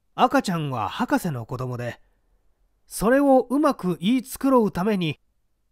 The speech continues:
博士は、例の神学説を後から作り上げたんだという説なんです。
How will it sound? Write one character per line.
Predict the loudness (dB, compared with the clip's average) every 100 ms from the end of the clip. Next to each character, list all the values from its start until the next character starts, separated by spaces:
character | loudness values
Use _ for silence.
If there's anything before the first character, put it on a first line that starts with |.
| _ _ -6
博 | -4 -4
士 | -6
は、 | -10 -12 _ _ _ _
例 | 2 2 2
の | 0
神 | -2 -4 -2
学 | -2
説 | -4 -8 -8
を | -8 -10 _
後 | 2 2 2
か | -2 0
ら | -2 -2
作 | -6 -2
り | 0 0
上 | 0
げ | -4
た | -4
ん | -2
だ | -4
と | -4
い | -6
う | -8
説 | -10 -12 -12
な | -12
ん |
で | -14
す。 | -14 -18